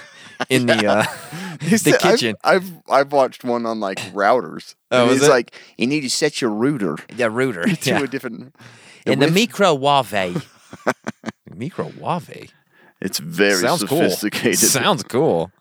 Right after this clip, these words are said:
Speaker 2: "Oh, I got a microwave. What's he getting?"
Speaker 1: Microwave.
Speaker 2: <laughs> The signals were picked up by China's five hundred meter aperture spherical radio telescope, fast,
Speaker 1: Hmm.
Speaker 2: nicknamed Sky Eye.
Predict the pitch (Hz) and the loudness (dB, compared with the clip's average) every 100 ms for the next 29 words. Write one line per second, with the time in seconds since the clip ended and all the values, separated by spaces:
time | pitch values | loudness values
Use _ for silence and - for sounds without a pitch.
0 | _ _ _ _ - - 156 170 214 92 | _ _ _ _ -4 -2 0 0 0 0
1 | 101 156 226 110 110 110 117 156 - 294 | 0 0 0 2 4 6 4 4 2 0
2 | 170 117 85 67 80 - - 123 135 - | 2 2 2 -6 -10 -14 -8 -6 -4 0
3 | 120 107 117 113 85 - - 151 - - | 0 2 0 0 -2 -10 -10 -10 -12 -14
4 | - 269 - - _ _ _ - - - | -12 -16 -16 -20 _ _ _ -20 -20 -20
5 | _ 113 - 180 170 139 123 110 170 156 | _ -2 2 4 4 0 -2 -2 -4 -4
6 | - - 120 - 110 101 - 123 113 95 | -4 0 0 2 0 0 -4 -4 -4 -6
7 | - - 131 135 151 110 135 135 117 101 | -10 -2 0 2 -2 -4 -4 -2 -6 -4
8 | 107 123 117 98 - 101 - 101 - 101 | -2 -2 -2 -4 -4 -6 -6 -10 -6 -6
9 | - 87 - 92 90 - 87 85 - - | -6 -12 -6 -2 -2 -2 -4 -4 -8 -4
10 | 87 87 90 85 - - 78 - 69 - | -2 -2 -4 -8 -2 -2 0 -2 -6 -8
11 | _ _ _ - - 87 64 57 - - | _ _ _ -20 -6 -4 -4 -8 -12 -14
12 | _ _ _ _ 107 104 - _ _ 98 | _ _ _ _ -8 -8 -10 _ _ -2
13 | 120 - 110 104 92 - - 101 87 78 | 0 0 -4 -4 -6 -8 -4 -2 0 -2
14 | 67 67 57 - | -4 -6 -8 -10